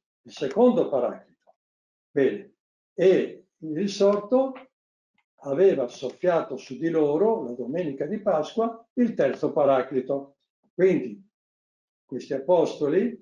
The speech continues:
nel cenacolo con la madre ricevono il quarto paraclito attraverso il primo,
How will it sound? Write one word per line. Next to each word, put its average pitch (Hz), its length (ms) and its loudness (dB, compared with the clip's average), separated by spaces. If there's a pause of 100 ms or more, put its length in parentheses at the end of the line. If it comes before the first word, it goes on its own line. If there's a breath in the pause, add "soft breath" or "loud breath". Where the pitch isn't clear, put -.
nel 117 180 -14
cenacolo 160 720 -2
con 143 100 -4
la 170 140 2
madre 185 600 0 (260)
ricevono 156 580 2
il 127 80 -2
quarto 185 480 0
paraclito 196 920 0 (200)
attraverso 165 640 2
il 131 140 -2
primo, 214 560 2